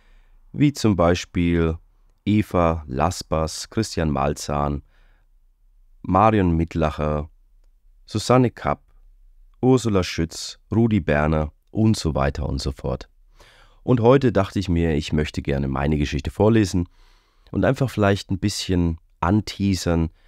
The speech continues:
was dieses Buch denn so zu bieten hat. Und vielleicht möchtest du dir dieses Buch ja auch kaufen und kannst die Geschichte dann einfach nochmal selbst für dich lesen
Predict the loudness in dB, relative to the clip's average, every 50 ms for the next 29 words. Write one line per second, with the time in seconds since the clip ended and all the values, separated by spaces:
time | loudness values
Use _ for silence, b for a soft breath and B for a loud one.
0 | _ _ -4 -2 -2 -2 -2 -4 -4 -4 -4 -6 -6 _ 0 2 2 2 0 0
1 | 0 0 2 0 0 -2 -4 -4 -4 -6 -8 -8 -4 -4 -2 0 0 0 -2 -2
2 | -4 -8 _ _ _ _ _ _ _ _ _ _ -10 -6 0 2 2 2 2 2
3 | 2 2 2 2 0 -6 -4 -4 -4 -2 -2 -2 -2 -4 -4 -2 -2 -2 0 0
4 | 0 -2 -2 -2 -6 -10 -6 0 2 2 2 2 2 0 0 0 0 -4 -4 -2
5 | -2 -4 -2 -2 -4 -2 0 -2 -2 -2 -2 -2 -2 -2 -2 -2 -4 -4 -6 -6
6 | -6 -8 -8 -6 -4 -4 -2 -2 -4 -8 -8 -4 -4 -2 0 2 2 2 2 2
7 | 0 -2